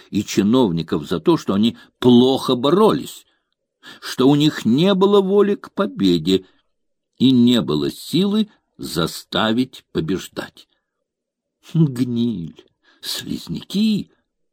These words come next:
ругался он про себя. «Где им править?» Если нет воли к победе, тогда чем хуже, тем лучше. Пусть скорей доведут войну до окончательного поражения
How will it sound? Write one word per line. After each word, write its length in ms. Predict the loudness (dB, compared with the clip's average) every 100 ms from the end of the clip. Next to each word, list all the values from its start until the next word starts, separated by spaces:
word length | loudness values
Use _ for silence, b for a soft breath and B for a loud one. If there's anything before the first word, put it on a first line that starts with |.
| _ _
ругался 680 | -8 -6 -2 -2 -2 -4 -6
он 140 | -6
про 160 | -6 -10
себя. 360 | -10 -10 -12 -12 _ _ _
«Где 560 | -8 -6 -6 0 4 4
им 200 | 2 -2
править?» 1000 | 0 0 0 -2 -4 0 -2 -2 -18 -20 _ _ _ _ -4
Если 360 | 0 0 2
нет 400 | 2 4 2 2
воли 440 | 2 4 4 6 2
к 180 | 0 -6
победе, 600 | -4 2 4 4 0 -4 _ _ _ _ _ _ _ _ _
тогда 380 | -10 -6 -2 -2
чем 280 | 2 2 2
хуже, 500 | 2 2 4 4 2
тем 200 | 2 2
лучше. 540 | 4 2 -2 -8 -14 _ _ _ _ _ _ _ _ _ _ _ _ _ _ _ 0
Пусть 280 | 0 0 -4
скорей 600 | -10 -4 2 4 6 4
доведут 560 | 4 2 4 4 2
войну 460 | 2 0 0 0 0
до 160 | 0
окончательного 840 | -2 0 -2 -2 -2 -2 0 0 0
поражения 680 | 0 0 0 0 -2 -4